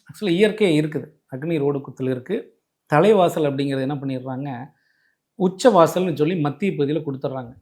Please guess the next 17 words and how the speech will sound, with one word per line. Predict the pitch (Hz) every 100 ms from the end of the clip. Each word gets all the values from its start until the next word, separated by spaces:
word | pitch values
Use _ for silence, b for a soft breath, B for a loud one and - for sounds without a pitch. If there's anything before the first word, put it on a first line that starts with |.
| _ _ _ b
அது | - 170 226
கூட | 233 233 233
சேர்த்தியே | 175 202 202 180 143 151 - _ _ _ _ _ 160
பக்கத்துல | 156 226 180 202
ஒரு | 165 143
கார் | 156 190 180
பார்க்கிங் | 147 147 160 139
கொடுக்கணும்னு | 147 156 151
சொல்லிட்டு | 131 135 139 170
இந்த | 147
வீட்டோட | 156 190 180 165 151 135
சேர்த்து | - 165 165
எக்ஸ்டெண்ட் | 147 - 165 151
பண்ணி | 151 175
ஒரு | 143
முப்பது | 143 131 147
அடிக்கு | 147 151 202 233